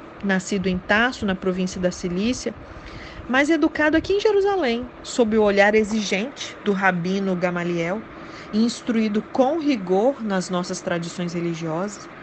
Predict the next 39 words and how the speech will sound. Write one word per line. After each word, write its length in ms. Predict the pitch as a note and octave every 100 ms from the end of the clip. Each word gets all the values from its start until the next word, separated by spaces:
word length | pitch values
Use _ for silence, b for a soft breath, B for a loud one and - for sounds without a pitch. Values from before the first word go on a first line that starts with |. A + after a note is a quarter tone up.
| B B B B -
Além 300 | G3+ G#3 G#3
disso, 340 | F#3+ D4 - - B B
eu 120 | G#3+ A3
sempre 260 | E4+ F4+
me 100 | E4
dediquei 800 | D4+ D#4 C4 - C#4 C#4+ C#4 A#3 B B
sinceramente 1080 | - - D#4 G4+ E4 C#4 A#3+ G#3 G#3 D4 -
a 60 | G#3+
Deus 500 | F#3 F#3+ A#3+ C4 A3
até 260 | G3 A#3+ D4+
o 60 |
dia 120 | C4
de 160 | B3+ A#3
hoje. 320 | F#3 E3+ - - - - - - - - - G#3
Eu 80 |
perseguia 840 | G#3 A#3+ B3 B3+ F#3 G3+ B3 A3 - -
qualquer 520 | A#3+ A3+ - E4 G4+
um 280 | C#4 G#3 F3+ D#3+
que 100 | -
tivesse 400 | F#3 G3 G3 G3
ligação 600 | A3+ A3 G#3 - B3+ B3+
com 80 | A3+
a 40 |
Igreja 300 | F#3 F3 F3
do 140 | E3+ E3+
Caminho. 360 | E3+ E3 D#3+ - - B B B B -
Eu 140 | F#3
agia 380 | F3+ E3+ F#3 F#3
com 140 | F#3
violência, 640 | F3+ F3+ E3+ F#3+ B3+ - G3
disposto 640 | F#3 F#3 - B3 D4 -
a 40 | C4
mata-, 400 | B3+ A#3 - -
a 100 | A3
matar 540 | A3 G#3+ - G3 A3
por 240 | - B3 -
causa 400 | B3 C4 B3 G3
de 120 | F#3
Deus. 400 | D#3+ D#3+ D#3+